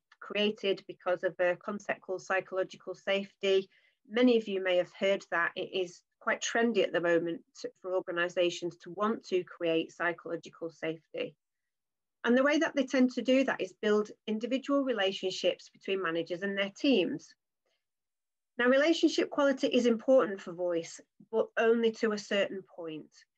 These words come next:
And because of the power differences between employees and managers, managers always have more influence, they always have more authority. Employees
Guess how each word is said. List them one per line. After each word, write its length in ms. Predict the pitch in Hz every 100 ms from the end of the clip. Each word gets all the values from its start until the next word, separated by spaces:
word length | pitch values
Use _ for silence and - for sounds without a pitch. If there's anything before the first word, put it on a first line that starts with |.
| _ _ _
And 300 | 208 214 220 -
because 400 | 247 247 - 320
of 100 | 330 294
the 80 |
power 340 | 285 - 254 247
differences 800 | 247 247 208 - - 156 165 -
between 400 | 185 - 220 226
employees 600 | 226 226 - 220 214 214 208
and 120 | 202
managers, 580 | 196 190 - - 165 165 _ _ _
managers 440 | 208 220 226 226 220 -
always 480 | 247 294 277 240 233
have 160 | 196
more 200 | 190 185
influence, 600 | 175 170 - 165 165 - -
they 100 | 185
always 240 | 208 220
have 160 | 220 202
more 300 | 196 190 185
authority. 760 | 180 - 196 202 - 151 160 - _ _ _ _ _
Employees 560 | 202 247 277 269 262